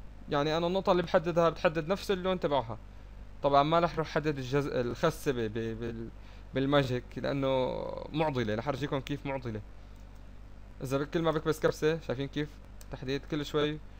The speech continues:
ها، رح حط إضافة للتحديد، كل شوي بدي أحدد شقفة، شقفة، لبكرة ما بخلص. ممكن أترك شقفات صغيرة يطلع عندي أبيض. نحن تعلمنا إنه في قطع، في إضافة، في،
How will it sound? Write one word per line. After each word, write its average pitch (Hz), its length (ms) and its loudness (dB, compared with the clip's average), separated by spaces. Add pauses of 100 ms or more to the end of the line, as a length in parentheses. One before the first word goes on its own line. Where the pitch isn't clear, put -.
(760)
ها، 127 120 -2 (160)
رح 127 140 -12
حط - 200 0
إضافة 139 340 4
للتحديد، 127 480 -6
كل 151 200 -2
شوي 151 260 0
بدي 135 180 -8
أحدد 127 340 -2
شقفة، 139 440 -4
شقفة، - 480 -8 (140)
لبكرة 151 340 -4
ما 123 120 2
بخلص. 113 320 -8 (540)
ممكن 139 220 -2
أترك 151 280 0
شقفات 143 400 0
صغيرة 131 300 -2
يطلع 143 300 -2
عندي 117 240 -4
أبيض. 110 240 -6 (2250)
نحن 185 180 2
تعلمنا 208 380 6
إنه 175 120 4
في 170 160 -2
قطع، 170 380 4 (1040)
في 143 200 2
إضافة، 143 500 4 (540)
في، 131 440 0